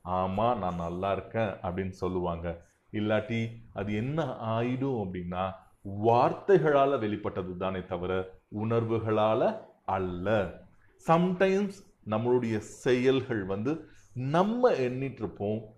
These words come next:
பாசிட்டிவா இருக்கு அப்படின்னு, ஆனா நம்மளோட ஆப்போசிட்ல இருக்க பர்சனுக்கு வந்து அது ஹர்ட்டா இருக்கலாம்.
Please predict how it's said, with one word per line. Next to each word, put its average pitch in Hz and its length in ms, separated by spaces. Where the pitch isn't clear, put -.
பாசிட்டிவா 127 720
இருக்கு 113 320
அப்படின்னு, 92 600
ஆனா 90 340
நம்மளோட 92 400
ஆப்போசிட்ல 131 680
இருக்க 92 180
பர்சனுக்கு 101 400
வந்து 95 240
அது 107 340
ஹர்ட்டா 131 460
இருக்கலாம். 92 640